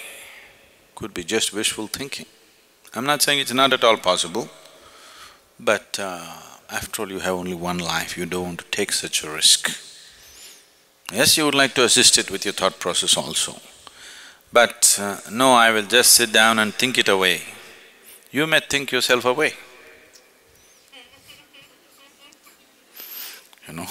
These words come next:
<laughs> So, don't try such things. Disease or no disease, ailment or no ailment, you have no business to make a mess out of your mind.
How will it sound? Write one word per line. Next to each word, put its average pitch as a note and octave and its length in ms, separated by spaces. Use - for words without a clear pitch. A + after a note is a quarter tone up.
<laughs> C#3 120
So, F#2+ 560
don't A2+ 260
try A2+ 240
such G2+ 280
things. - 460
Disease D3 420
or B2+ 100
no G#2+ 220
disease, E2 500
ailment D3 520
or A#2+ 80
no G#2+ 240
ailment, F2 540
you C#3+ 240
have C#3+ 240
no C3+ 240
business G#2+ 880
to - 160
make G2+ 260
a F#2+ 40
mess F#2 300
out E2+ 180
of - 120
your D#2+ 120
mind. D2 480